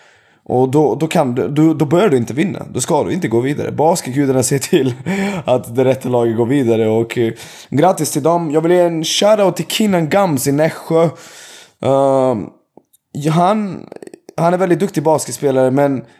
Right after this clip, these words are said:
den här killen, ja, nu vet vi inte, han kanske är s-, årets asshole i privatlivet och på träningen i Nässjö. Men jävlar vad han pushade sina lagkamrater och peppade dem när det gick dåligt.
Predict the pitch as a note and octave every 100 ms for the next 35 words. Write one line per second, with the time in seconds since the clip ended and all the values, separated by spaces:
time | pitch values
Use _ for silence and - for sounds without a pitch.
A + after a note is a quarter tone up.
0 | _ _ _ _ - D3 F#3 G#3 D#3 D3
1 | A2+ F2+ E3+ - F3 F3+ G3 G3+ F#3 E3+
2 | C#3+ D3+ G3 F3 D3+ - - - F3+ E3+
3 | C3+ C3 - C#3+ B2+ - A#2+ A#2+ A2+ -
4 | - _ A#2 C#3+ C#3 C#3+ D3 B2 D#3 E3+
5 | C3+ A#2 - B2 A#2+ B2 D3 C3+ B2+ B2
6 | B2 D3+ D#3+ A#2 A2+ - - - - D3
7 | D#3+ G3 G3 F3 C#3 F#3 E3+ D#3 B2+ D#3+
8 | - C3+ C3 D3 B2+ B2+ B2 - A2+ A2+
9 | A2+ A2+ A2+ A#2+ - - - - C3 C3+
10 | C3+ - - - D#3+ D3+ C3 B2+ B2 B2
11 | B2 C3 A#2 B2 C3 A#2 A2 A2 -